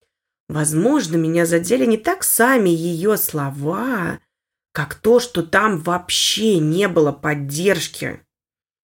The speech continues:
какой-то заботы о себе. М, клиентка не ответила на мой вопрос, у неё продолжилась предыдущая мысль. Она отвечает на свой вопрос,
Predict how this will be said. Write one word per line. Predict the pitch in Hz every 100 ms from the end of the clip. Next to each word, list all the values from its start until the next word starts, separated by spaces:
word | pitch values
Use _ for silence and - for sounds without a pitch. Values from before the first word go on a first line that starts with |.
| _
какой-то | - - 165 170
заботы | 156 165 170 151 170 202 - 170
о | 160
себе. | - - - - - - _ _ _ _ _ _ _ _ _ _
М, | 160 160 143 143 - -
клиентка | 160 160 180 160 -
не | 156
ответила | 160 160 147 - 135
на | 139
мой | 135 131
вопрос, | 127 - 160 226 262
у | 165
неё | 139 131 156
продолжилась | 190 185 139 143 165 165
предыдущая | - 143 143 151 - 160
мысль. | 156 135 135 - - - _ _ _ _ _ _
Она | - 170 247
отвечает | 254 - 165 - 202 196 185
на | 190
свой | - - 180 151
вопрос, | 143 143 165 214 302